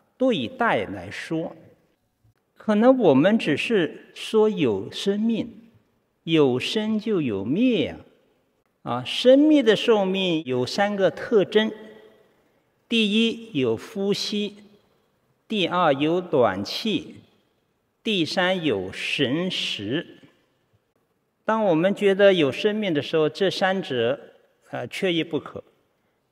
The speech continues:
如果停止了呼吸，身体就变冷了，啊，神识离开了，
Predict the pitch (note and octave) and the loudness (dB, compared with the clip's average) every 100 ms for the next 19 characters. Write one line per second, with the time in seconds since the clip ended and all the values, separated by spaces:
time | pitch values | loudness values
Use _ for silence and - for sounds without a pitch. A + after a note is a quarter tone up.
0 | _ D#3+ G3 A3+ F#3+ D#3+ - - E3 A3+ | _ 0 2 4 4 2 0 -2 0 0
1 | - B2 B2+ - D3 C#3 - C#3+ - - | 0 2 0 -2 -6 -6 -6 -6 -6 -16
2 | _ _ _ - - G3+ G3 F3+ C3+ B2+ | _ _ _ -14 -6 -2 -2 -4 -4 -4
3 | C#3 - E3 - A3 F#3+ C#3 A2 D#2+ G2+ | -4 -6 -6 -4 0 2 2 0 -4 -10
4 | G2 _ _ _ _ _ _ _ - D3 | -12 _ _ _ _ _ _ _ -2 2
5 | D#3 - - D3+ G#3 - F3 F3 C3 D3 | 2 2 -2 0 0 0 0 0 0 0
6 | F#3 - F#3 G3 F#3 - | 0 -2 0 0 0 -4